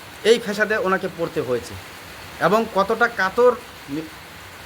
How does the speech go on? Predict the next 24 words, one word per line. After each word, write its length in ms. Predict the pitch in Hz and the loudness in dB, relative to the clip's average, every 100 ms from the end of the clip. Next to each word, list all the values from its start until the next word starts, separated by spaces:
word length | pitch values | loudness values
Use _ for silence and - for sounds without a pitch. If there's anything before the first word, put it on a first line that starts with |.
| - - | -18 -2
মানে 140 | 160 170 | 2 2
দিদির 280 | 190 226 | 2 2
কাছে 200 | 226 226 | 2 2
আবেদন 420 | 226 160 185 233 220 | 4 4 4 2 0
করছেন 300 | 202 160 127 90 - - - - - - - - - - | -2 -2 -4 -6 -14 -16 -16 -16 -16 -16 -14 -14 -12 -8
যে, 60 | 135 | -4
"দিদি 300 | 151 175 208 | -2 2 4
আমাকে 280 | 190 196 190 | 4 2 0
ছে-, 300 | - 175 - | 0 0 0
ছেড়ে 220 | - 170 160 | -2 -2 0
দিন, 140 | 135 90 | -2 -4
আমি 240 | 135 156 160 | -2 2 4
আর 100 | 160 | 2
পারছি 280 | 147 135 151 | 2 -2 -2
না, 120 | 131 98 - - - - - | -4 -6 -12 -16 -16 -10 -4
আমাকে 300 | 147 151 147 | -2 2 2
রেহাই 240 | 127 131 | 2 0
দিন।" 140 | 95 95 - - - - - - - - - - - - - - - - - | 0 -8 -12 -12 -12 -12 -14 -14 -14 -14 -14 -12 -12 -12 -12 -12 -12 -10 2
এই 80 | 160 | 2
সমস্ত 360 | 170 208 202 226 | 4 0 0 0
ভিডিও 360 | 170 160 196 | 2 2 2
দেখে 320 | 202 180 165 - | 2 2 0 0
আদৌ 260 | 143 170 208 | 2 4 2
কি 140 | 202 | 2